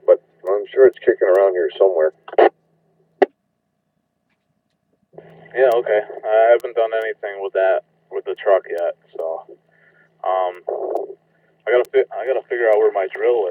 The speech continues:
Speaker 2: is, actually. I'm gonna need to drill a hole or two.
Speaker 1: Yeah.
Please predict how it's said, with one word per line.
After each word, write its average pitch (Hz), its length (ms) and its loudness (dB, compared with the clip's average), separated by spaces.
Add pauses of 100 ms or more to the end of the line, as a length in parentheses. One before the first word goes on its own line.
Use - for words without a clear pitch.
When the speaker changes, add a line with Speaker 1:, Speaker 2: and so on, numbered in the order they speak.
Speaker 2:
is, 87 80 -12 (240)
actually. 92 340 -8 (1080)
I'm - 80 -6
gonna 107 220 -8
need 107 160 -12
to - 60 -14
drill 104 220 -2
a 87 160 -2
hole 95 380 0 (320)
or - 180 -10 (100)
two. 82 220 -16 (3000)
Speaker 1:
Yeah. 117 400 10